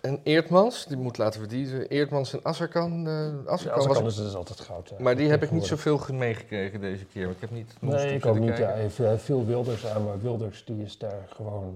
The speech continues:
Speaker 2: die is gewoon een maatje groter, hè.
Speaker 1: Ja.
Speaker 2: Dus Azarkan, die doet dat goed, hoor, want ik vind Azarkan eigenlijk een heel goed parlementariër
Speaker 1: Absoluut,
Speaker 2: tegenwoordig. Veel
Speaker 1: ja.
Speaker 2: beter dan die twee Turken.
Speaker 1: Ja.
Speaker 2: Maar, eh, Wilders is gewoon die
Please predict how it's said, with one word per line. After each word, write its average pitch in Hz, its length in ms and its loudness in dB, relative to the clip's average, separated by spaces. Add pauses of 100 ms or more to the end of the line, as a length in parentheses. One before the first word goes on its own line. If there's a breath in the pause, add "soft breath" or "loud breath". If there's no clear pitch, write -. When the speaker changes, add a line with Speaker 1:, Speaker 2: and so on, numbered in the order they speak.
(140)
Speaker 2:
die - 280 -20
is 143 100 -20
gewoon 113 180 -4
een 98 80 -2
maatje 101 300 -4
groter, 120 440 -6
hè. 151 440 -12
Speaker 1:
Ja. 85 140 -10 (520 soft breath)
Speaker 2:
Dus 135 140 -12
Azarkan, 120 500 0
die 107 120 0
doet 127 160 0
dat - 160 -2
goed, 117 240 0
hoor, 104 140 -4
want 107 140 -2
ik 104 100 -12
vind 131 180 -6
Azarkan 120 400 -8
eigenlijk 120 340 -4
een 113 80 -4
heel 139 80 2
goed 127 200 -10
parlementariër 101 760 -6
Speaker 1:
Absoluut, 92 120 -4
Speaker 2:
tegenwoordig. 98 380 -8
Veel 151 140 -4
Speaker 1:
ja. - 140 -2
Speaker 2:
beter 101 240 -8
dan 98 120 -10
die 95 80 -12
twee 101 220 -12
Turken. 98 400 -14 (600 soft breath)
Speaker 1:
Ja. 165 120 -10
Speaker 2:
Maar, 104 360 -2 (360)
eh, - 160 -16 (220)
Wilders 104 320 -2
is 110 140 -8
gewoon 101 300 0
die 95 260 -4